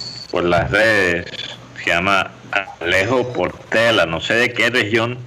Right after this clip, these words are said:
de Colombia es, no, no le he escuchado hablar, pero el hombre vive en Nueva York y sale con su acordeón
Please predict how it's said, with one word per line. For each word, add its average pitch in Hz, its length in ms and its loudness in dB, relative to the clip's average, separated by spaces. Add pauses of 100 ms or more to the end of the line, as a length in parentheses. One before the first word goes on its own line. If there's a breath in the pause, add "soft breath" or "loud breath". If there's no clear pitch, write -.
(160)
de 90 100 0
Colombia 101 420 4
es, 101 140 -2 (720 loud breath)
no, 92 580 2
no 90 220 2
le 101 220 4
he 107 60 4
escuchado 104 600 2
hablar, 92 580 2 (460)
pero 90 360 4 (140)
el 90 220 2
hombre 104 720 2 (480)
vive 104 260 4
en 135 60 0
Nueva 110 260 4
York 107 460 0 (460)
y 85 160 0
sale 95 500 2
con 131 220 0
su 127 200 0
acordeón 95 720 0